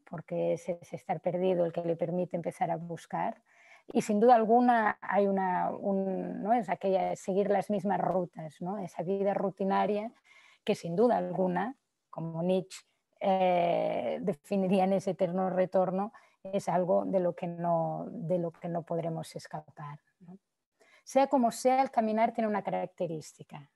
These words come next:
y es que es una forma solitaria. Y eso es algo que me parece muy interesante, porque de repente el perderse también tiene esa característica, ¿no? Es algo que tienen en común.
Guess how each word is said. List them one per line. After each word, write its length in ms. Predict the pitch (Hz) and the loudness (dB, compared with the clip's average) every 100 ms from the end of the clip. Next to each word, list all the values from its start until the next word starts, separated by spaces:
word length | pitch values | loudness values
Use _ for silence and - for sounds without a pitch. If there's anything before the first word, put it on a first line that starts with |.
| _ _ _ _ _ _ - | _ _ _ _ _ _ -4
y 160 | 202 | 0
es 140 | 190 - | 0 0
que 280 | 208 202 - | 0 0 4
es 360 | 254 233 - | 2 2 -8
una 240 | 240 220 190 | -2 -2 -2
forma 520 | - 220 214 226 220 | -2 -2 -2 -6 -8
solitaria. 960 | - 196 175 160 160 151 151 147 147 - _ _ - | -8 -6 -6 -8 -10 -12 -14 -16 -20 -20 _ _ -6
Y 60 | 240 | -4
eso 100 | 247 | 2
es 80 | |
algo 180 | 262 262 | 2 2
que 80 | - | 0
me 180 | 220 208 | -4 -4
parece 320 | 196 185 196 | -2 -4 -4
muy 120 | 185 | -6
interesante, 840 | 175 170 170 - 160 156 170 160 151 | -6 -8 -10 -10 -12 -12 -14 -18 -12
porque 160 | - 208 | -4 -2
de 60 | |
repente 640 | 196 190 226 233 226 254 247 - _ _ _ - | 0 0 2 2 0 -4 -4 -12 _ _ _ -2
el 180 | 220 190 | 0 4
perderse 720 | 196 185 208 226 - 196 170 _ _ _ _ - | 2 4 4 4 0 -4 -4 _ _ _ _ 4
también 540 | 202 208 226 233 208 | 4 6 6 6 4
tiene 340 | 185 175 170 165 | -2 -4 -4 -6
esa 1000 | - - 175 170 165 165 160 156 160 156 | -10 -10 -8 -6 -6 -8 -8 -10 -12 -6
característica, 1040 | 175 175 175 180 180 185 - 175 165 147 | -4 -2 -2 -2 -2 -2 -6 -12 -12 -8
¿no? 160 | 180 247 | -2 -2
Es 220 | 240 - | -2 -2
algo 160 | 185 | -2
que 100 | 185 | -2
tienen 220 | 185 185 185 | -2 -2 -4
en 100 | 175 | -2
común. 720 | 180 180 185 185 170 156 | -2 0 0 0 0 -4